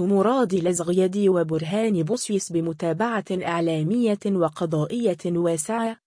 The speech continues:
بالنظر إلى طبيعة التهم المطروحة والأسماء المعنية بالملف. وتبقى الأنظار متجهة إلى قرار المحكمة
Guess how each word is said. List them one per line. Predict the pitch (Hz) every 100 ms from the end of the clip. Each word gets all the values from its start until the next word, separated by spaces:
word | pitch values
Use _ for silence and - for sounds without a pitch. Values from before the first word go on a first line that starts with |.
| _
بالنظر | 180 202 202 294 220 156
إلى | 156 196 180 160 156
طبيعة | 170 175 269 202 165 180
التهم | 156 254 220 170
المطروحة | 156 160 156 190 254 - - -
والأسماء | 160 156 156 156 220 254 -
المعنية | 170 170 165 226 254 226 214
بالملف. | 190 202 214 226 247 170 - - _ _ _ _ _ _ _ 202
وتبقى | 196 190 320 - -
الأنظار | 165 - 180 165 254 262 190
متجهة | 165 156 156 151 220 233 214
إلى | 202 180 170 156
قرار | 151 - 165 226 220
المحكمة | 170 156 151 - 240 240